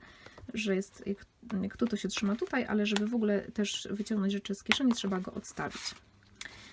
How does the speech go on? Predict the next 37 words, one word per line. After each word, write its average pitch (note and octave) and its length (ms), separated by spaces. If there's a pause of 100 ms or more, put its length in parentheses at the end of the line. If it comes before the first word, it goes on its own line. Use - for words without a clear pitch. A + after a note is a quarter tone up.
(180)
No A4+ 80
i G4 40
tutaj B3 160
mamy G3 260
parę F#3 240
różnych F3+ 440 (1400)
mat. A#3 480 (1120)
Te, F#3 180
te G3 160
też - 180
się G3 120
przewija G3 420
ta - 100
z - 80
koronką, B3 440
więc G3 140
myślę, G3+ 200
że - 160
to G3+ 100
też - 180
fajnie G3 320
wygląda. G#3 500 (800)
Tutaj G#3 180
mniejsze B3 460
maty G#3 560 (420)
i G3+ 80
oczywiście G3 440
bileciki. C#4 720 (200)
No C4+ 120
i A#3+ 60
tutaj G#3 280
w - 80
tej, G3 280 (140)
y, F#3+ 320
kieszeni G3 400
takiej, E3+ 420
y, - 40